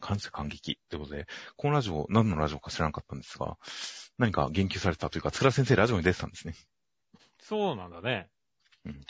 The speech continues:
Speaker 1: と気になる情報なので、ちょっと調べてみたいような気がします。いやー、ロボコは褒められて叱るべき作品ですよ。
Speaker 2: いや、そうですね。<laughs>
Speaker 1: という感じで、えー、では、来週の、えー、関東カラー表紙が、南米編超クライマックス、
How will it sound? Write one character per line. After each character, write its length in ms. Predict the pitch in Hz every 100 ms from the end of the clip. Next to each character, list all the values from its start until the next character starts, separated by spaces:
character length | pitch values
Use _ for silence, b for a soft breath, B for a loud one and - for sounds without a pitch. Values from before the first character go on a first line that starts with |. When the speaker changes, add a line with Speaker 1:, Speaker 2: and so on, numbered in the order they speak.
| -
Speaker 1:
と 60 |
気 120 | - 101
に 60 |
な 60 | 95
る 80 | 78
情 160 | 73
報 140 | 67 80
な 80 |
の 80 | 85
で、 220 | 73 65 -
ち 60 | -
ょ 20 |
っ 20 |
と 100 | -
調 80 | 85
べ 80 | 76
て 100 | -
み 80 | -
た 100 | 71
い 80 |
よ 100 | 67
う 40 | 73
な 80 | 95
気 140 | -
が 80 | 80
し 180 | - -
ま 100 | 76
す。 260 | - - B B B B B -
い 40 |
や 160 | 87 78
ー、 20 |
ロ 100 | 90
ボ 80 | 101
コ 120 | 76
は 40 |
褒 80 | 78
め 80 | 101
ら 80 | 101
れ 80 | 85
て 80 |
叱 160 | - -
る 60 | 85
べ 80 |
き 60 | 80
作 180 | - -
品 80 | 71
で 80 |
す 80 | 76
よ。 100 | - - _ _ _ _ _ _
Speaker 2:
い 60 | 123
や、 40 |
そ 140 | 135 117
う 40 |
で 40 |
す 100 | -
ね。 280 | 113 120 117 - B B 131 - -
<laughs> 920 | - - _ - _ _ _ _ _ -
Speaker 1:
と 60 | 98
い 60 | 92
う 60 |
感 260 | 85 82 80
じ 140 | -
で、 460 | - 131 135 98 92
え 20 |
ー、 20 | 90
で 100 | 120
は、 160 | 80 - B B B B -
来 160 | 139
週 240 | - 147 139
の、 320 | 135 135 - -
え 400 | 110 104 101 98
ー、 20 |
関 180 | 123 123
東 160 | 120
カ 100 | -
ラ 120 | 107 76
ー 140 | -
表 180 | 98 -
紙 80 | 85
が、 180 | 76 - B -
南 220 | 101 147
米 160 | 139 127
編 220 | 120 113
超 220 | - 135
ク 100 | -
ラ 60 | 95
イ 40 |
マ 100 | 92
ッ 20 |
ク 100 | -
ス、 160 | -